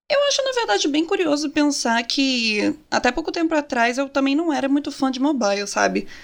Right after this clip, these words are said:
Até porque eu sempre fui dos consoles, desde que eu me entendo por gente, <laughs> basicamente. Na verdade, eu acho que é uma boa parcela de gente que também não é muito fã, mas se tem uma coisa que a gente não pode negar mais é que o mobile veio de fato pra ficar, né?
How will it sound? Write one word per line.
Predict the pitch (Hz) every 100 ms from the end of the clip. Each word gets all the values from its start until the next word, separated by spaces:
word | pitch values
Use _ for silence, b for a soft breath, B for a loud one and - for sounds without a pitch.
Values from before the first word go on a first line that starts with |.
| B B -
Até | 220 233
porque | 262 -
eu | 269
sempre | 277 285 320
fui | - 277 277
dos | 240 -
consoles, | 285 285 - 196 214 240 202 202
desde | 202
que | -
eu | 277
me | 320
entendo | 294 277
por | 339 302
gente, | 240 233
<laughs> | 220
basicamente. | 240 - 302 285 - 175 - - - -
Na | 269
verdade, | 403 415 392
eu | 415
acho | 349 -
que | 339
é |
uma | 339 311
boa | 220 262 -
parcela | 494 494 - 370
de | 302 294
gente | 247 254 285 277
que | 262 262 254 240 233 214 - -
também | - 240 226 285
não | 330
é | 311
muito | 262 269 269
fã, | 240 - 202 196 294 330 B
mas | - 226 226 233 226
se | 247
tem | 254
uma | 294 349
coisa | - 285 269
que | 277
a |
gente | 269 269
não | 262 269 320
pode | 302 302 294
negar | 294 254 262
mais | 247 240 285 285
é | 311
que | - -
o | 311 311
mobile | 339 349 269 285 311
veio | 277 277 277
de | 330
fato | - 247 254 285
pra | 269
ficar, | - 339 - 302
né? | 214 202